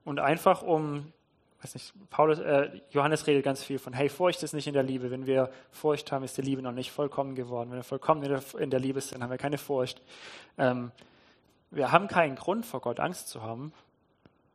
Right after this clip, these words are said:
Aber wenn wir Angst vor Gott haben, dann verhindert das alles, wofür wir gemacht sind. Dann, dann, dann arbeiten wir nicht mit den Talenten, die wir gekriegt haben. Dann, dann ar-, dann kennen wir ihn nicht.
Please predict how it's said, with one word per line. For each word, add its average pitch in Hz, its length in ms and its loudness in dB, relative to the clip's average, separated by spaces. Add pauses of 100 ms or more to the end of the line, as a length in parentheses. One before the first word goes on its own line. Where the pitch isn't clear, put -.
(160)
Aber 131 120 0
wenn 160 100 0
wir 180 160 8
Angst 202 240 -4
vor 151 100 0
Gott 175 220 4
haben, 185 380 2 (160)
dann 135 160 0
verhindert 165 500 2
das 147 160 4
alles, 170 500 4 (160)
wofür 151 380 -2
wir 151 80 6
gemacht 151 340 0
sind. 120 220 -8
Dann, 120 160 -6 (140)
dann, 123 320 -8
dann 135 140 0
arbeiten 156 520 6
wir 120 80 0
nicht 143 420 -4 (280)
mit 147 180 2
den 147 100 2
Talenten, 151 360 2
die 135 80 -2
wir 135 80 -2
gekriegt 135 420 -4
haben. 117 300 -8
Dann, 117 300 -8
dann 127 160 -4
ar-, 185 280 4
dann 135 160 -2
kennen 214 240 2
wir 156 80 2
ihn 120 140 0
nicht. 117 240 -6